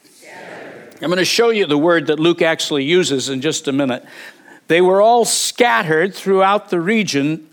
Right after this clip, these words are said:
of Judea and Samaria, except the apostles. Some devout men buried Stephen and made loud lamentation over him.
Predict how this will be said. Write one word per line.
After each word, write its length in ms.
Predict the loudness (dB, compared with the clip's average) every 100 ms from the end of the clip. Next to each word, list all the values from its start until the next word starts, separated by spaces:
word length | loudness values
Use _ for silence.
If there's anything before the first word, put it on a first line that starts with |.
| -4
of 160 | -4
Judea 540 | -2 -2 0 2 2 0
and 100 | -4
Samaria, 720 | -4 -2 0 0 0 -2 -4 -8 _ _ _ _
except 760 | -4 -4 -4 0 2 0 -2 -16 -4
the 140 | -2
apostles. 720 | 0 0 -2 -2 -6 -8 -18 _ _ _ _ _ _ _
Some 300 | 0 0 2
devout 360 | 2 2 0 0
men 300 | 0 0 0
buried 380 | 0 2 0
Stephen 380 | -2 -4 -2 0
and 80 | 0
made 220 | -2 0
loud 280 | 0 2 2
lamentation 840 | 0 0 -4 -2 -2 0 -2 -4 -2
over 300 | -4 -2 -4
him. 340 | -2 -4 -4